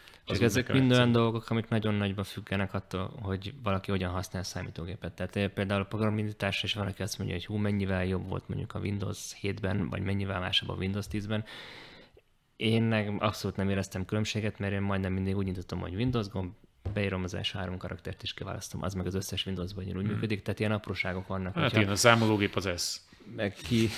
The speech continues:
Speaker 2: <laughs>
Speaker 1: meg
Speaker 2: Csak
Speaker 1: hogy
Speaker 2: a
Speaker 1: ki-,
Speaker 2: nyolcadikot nyitom
Speaker 1: ki-,
Speaker 2: meg. Egyszerűbb, mint megkeresni alul az ikonoknál.
Speaker 1: Igen.
Speaker 2: Megint csak nyomok egy Windows gombot, sz,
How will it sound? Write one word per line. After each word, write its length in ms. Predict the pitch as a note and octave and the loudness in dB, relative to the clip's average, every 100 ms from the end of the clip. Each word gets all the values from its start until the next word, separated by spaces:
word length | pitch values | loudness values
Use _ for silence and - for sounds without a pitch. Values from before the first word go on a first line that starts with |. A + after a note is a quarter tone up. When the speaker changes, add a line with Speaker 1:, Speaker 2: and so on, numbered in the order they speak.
| - - - - - | -4 -6 -6 -8 -2
Speaker 2:
<laughs> 680 | - - - - - - - | -2 -2 -6 -8 -6 -6 2
Speaker 1:
meg 100 | G#2+ | 6
Speaker 2:
Csak 140 | C#3 | 8
Speaker 1:
hogy 80 | B2+ | 10
Speaker 2:
a 40 | C#3 | 12
Speaker 1:
ki-, 60 | |
Speaker 2:
nyolcadikot 540 | D#3+ C3+ C#3 B2+ C#3 C#3+ | 12 12 12 12 12 12
nyitom 300 | C3+ C#3 C3 | 10 10 12
Speaker 1:
ki-, 60 | |
Speaker 2:
meg. 260 | - D#3 D#3+ | 12 12 12
Egyszerűbb, 440 | F#3+ F3 D3 B2 | 12 12 12 8
mint 180 | A#2+ B2 | 8 8
megkeresni 540 | C3 B2+ A#2+ G#2 - A#2+ | 8 10 10 8 8 6
alul 160 | A2+ | 8
az 120 | G2+ | 6
ikonoknál. 580 | A#2 B2 C3+ A#2+ C3 C3 | 6 6 4 6 6 8
Speaker 1:
Igen. 280 | C#3 C#3 G2+ | 10 10 10
Speaker 2:
Megint 260 | C3+ A#2+ G#2+ | 10 8 6
csak 140 | G#2+ | 4
nyomok 280 | A2 G2+ F#2+ | 4 2 2
egy 220 | G#2+ A2+ B2 | 2 2 2
Windows 300 | D3+ D3 C3 | 4 4 4
gombot, 440 | C3 B2 B2 B2 | 4 6 4 4
sz, 220 | - - | 2 2